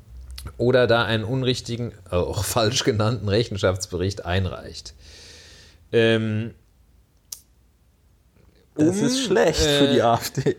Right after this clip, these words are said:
Speaker 1: die öffentliche, also um Mittel der Partei zu verschleiern, äh, oder die öffentliche Rechenschaftslegung zu umgehen. Ähm,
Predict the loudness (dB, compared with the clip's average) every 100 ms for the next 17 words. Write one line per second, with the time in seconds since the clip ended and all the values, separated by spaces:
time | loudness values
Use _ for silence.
0 | -4 -4 0 2 2 0 -4 -2 -2 2
1 | 2 4 2 0 -4 -10 -4 0 2 2
2 | 0 0 -6 -10 -20 -16 -6 -4 -2 0
3 | 0 0 -2 -2 -2 0 0 -2 -4 -2
4 | -2 -2 -2 0 2 2 2 0 -4 -12
5 | -20 -20 _ -6 0 2 2 2 2 0
6 | 2 0 0 -4 -2 0 0 0 -2 -2
7 | -2 -4 -2 -2 0 -2 -4 -6 -4 -4
8 | 0 2 2 2 -2 -6 -14 -20 -20 -20
9 | -20 -20 -18 -4 0 0 0 -4